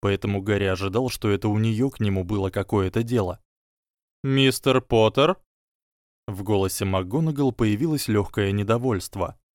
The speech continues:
К счастью Гарри, его запаниковавший было разум вспомнил —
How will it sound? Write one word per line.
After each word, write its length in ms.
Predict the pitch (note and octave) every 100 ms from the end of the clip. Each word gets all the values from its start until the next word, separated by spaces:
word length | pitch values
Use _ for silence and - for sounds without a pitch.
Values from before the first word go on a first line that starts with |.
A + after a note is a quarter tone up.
| _ _ _ _ -
К 80 |
счастью 600 | - - G2+ - G#2 G2
Гарри, 460 | F#2 C#3 D#3 D3+ - _ -
его 320 | A2 C3 F#3
запаниковавший 840 | D3 C#3 C3 A#2+ A2 A#2+ A2+ A2+
было 300 | G2+ G#2+ G2
разум 380 | G#2 C#3+ C#3 C#3+
вспомнил — 680 | - - - C#3+ G2+ F#2 -